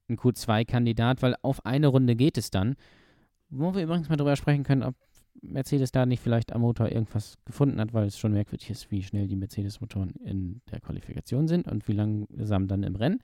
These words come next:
Aber das ist ein Thema für eine andere Folge. Und deswegen glaube ich, dass, äh, George Russell immer ein Q zwei Kandidat sein wird. Und mal wird das halt, glaube ich, schaffen und mal, glaube ich,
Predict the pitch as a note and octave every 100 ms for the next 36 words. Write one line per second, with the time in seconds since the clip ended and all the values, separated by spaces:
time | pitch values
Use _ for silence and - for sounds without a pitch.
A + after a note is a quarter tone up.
0 | _ _ _ _ E2+ G#2+ C#3+ G#2+ A2+ A#2
1 | G#2+ G#2 A2 A2+ B2+ - F#3+ D3 F2 -
2 | D#2 D#2 - - - - - - A2 B2
3 | C#3+ C3+ B2 C3+ C#3+ - B2+ B2 - -
4 | - A2+ A2+ A2 G#2+ G2 A2 - B2+ -
5 | - C3+ D3 - G#2+ A2 A#2 A#2+ - -
6 | - - - A#2+ A2+ A2+ A2+ G#2+ G#2 A2+
7 | G#2+ B2 G2+ G#2 G2 A2 A#2 A#2+ A2+ A2+
8 | A#2 A2 G#2+ A2 A2 C#3+ G#2+ G2+ G2 A2
9 | G#2+ G#2 G#2+